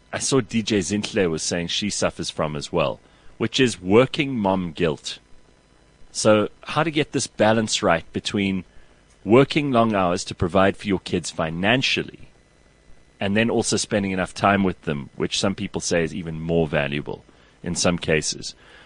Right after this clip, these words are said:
Um, so she's te-, tearing herself apart, like, how much of what she does on a day-to-day basis, and, you know, Lebang was back at work, like, two weeks after having her kid,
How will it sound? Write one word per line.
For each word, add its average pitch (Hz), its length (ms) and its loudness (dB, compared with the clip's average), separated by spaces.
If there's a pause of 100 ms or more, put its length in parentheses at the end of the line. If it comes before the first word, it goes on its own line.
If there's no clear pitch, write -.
(160)
Um, 90 340 2 (200)
so - 180 4
she's 131 260 0
te-, 143 320 4 (140)
tearing 147 260 2
herself 120 340 2
apart, 113 400 4
like, 95 220 2 (560)
how 143 160 4
much 147 320 2
of 107 100 2
what 110 200 4
she 110 200 -4
does 101 360 4
on 90 80 2
a 87 60 -2
day-to-day 92 480 0
basis, 107 520 0
and, 87 180 -4 (120)
you 95 100 -4
know, 85 140 -2
Lebang 87 320 -2
was 90 120 -2
back 90 300 0
at - 140 -8
work, 85 280 -2
like, 71 140 -4 (1200)
two 143 280 2
weeks 98 440 0
after 85 300 2
having 80 240 -4
her 71 100 -6
kid, - 380 -4